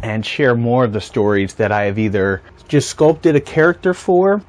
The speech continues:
or even gone in and done the ones that I've written short stories for and try to bring those a little bit more to life.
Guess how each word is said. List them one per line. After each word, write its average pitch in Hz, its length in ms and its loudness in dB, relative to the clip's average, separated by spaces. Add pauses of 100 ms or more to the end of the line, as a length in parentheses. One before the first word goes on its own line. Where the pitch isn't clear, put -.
or 170 200 4
even 151 280 4
gone 127 280 -2
in 123 220 0
and 104 120 -4
done 107 200 -4
the 107 80 -2
ones 104 340 -2
that 101 100 -4
I've 98 200 -2
written 95 180 -4
short 101 360 -4
stories 101 420 -2
for 92 380 -4
and 101 200 -6
try 117 220 -2
to 98 60 -2
bring 98 320 -4
those 92 300 -2
a 92 60 -8
little 104 220 -6
bit 101 120 -10
more 95 280 -8
to 85 80 -6
life. 82 480 -8